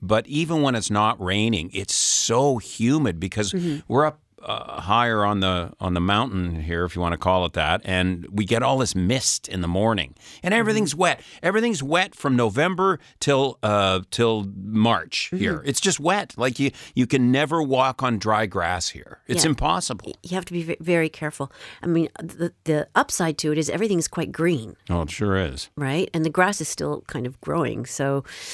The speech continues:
Speaker 2: uh, y-, you know, it, it's, uh, but, but it's Aquitaine. The, the, uh,
Speaker 1: Yep.
Speaker 2: our, our,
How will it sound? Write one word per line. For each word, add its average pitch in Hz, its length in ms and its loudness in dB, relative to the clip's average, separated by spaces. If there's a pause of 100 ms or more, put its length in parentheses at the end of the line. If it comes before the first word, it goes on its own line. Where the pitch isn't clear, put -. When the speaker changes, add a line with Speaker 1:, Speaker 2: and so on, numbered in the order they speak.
(320)
Speaker 2:
uh, 139 420 -2
y-, - 180 -16
you 175 220 -4
know, 147 180 2
it, 165 200 -2
it's, 180 300 0
uh, 151 300 2
but, 185 240 2
but 185 300 2 (440)
it's 208 160 2 (100)
Aquitaine. 156 720 0 (100)
The, 156 140 -6 (120)
the, 175 240 -2
uh, 151 100 2
Speaker 1:
Yep. 151 140 4
Speaker 2:
our, 170 340 4
our, 160 180 2